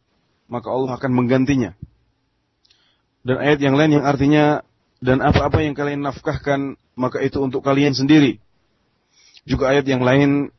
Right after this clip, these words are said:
"Dan apapun yang kalian nafkahkan berupa kebaikan, maka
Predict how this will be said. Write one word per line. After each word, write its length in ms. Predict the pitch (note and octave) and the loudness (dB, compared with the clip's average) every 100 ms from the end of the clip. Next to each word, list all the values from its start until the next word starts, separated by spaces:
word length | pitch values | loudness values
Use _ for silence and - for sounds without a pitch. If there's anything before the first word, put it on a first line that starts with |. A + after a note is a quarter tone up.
| _ _ | _ _
"Dan 420 | B2 C#3 C3+ C3 - _ _ - | 0 2 0 -4 -10 _ _ -4
apapun 400 | B2+ D3+ - C#3+ | -2 -2 -2 -4
yang 160 | C3 | -6
kalian 240 | B2 C3+ C3+ | -8 -8 -8
nafkahkan 480 | B2 D3 C#3+ C3+ B2 | -10 -12 -10 -8 -6
berupa 320 | B2 B2+ - | -6 -6 -6
kebaikan, 640 | B2 B2 A#2 C#3+ C#3 - _ _ _ _ _ | -4 -4 -2 -2 -2 -8 _ _ _ _ _
maka 640 | B2 A#2+ C3 C3 C3 - | -8 -2 2 4 2 -2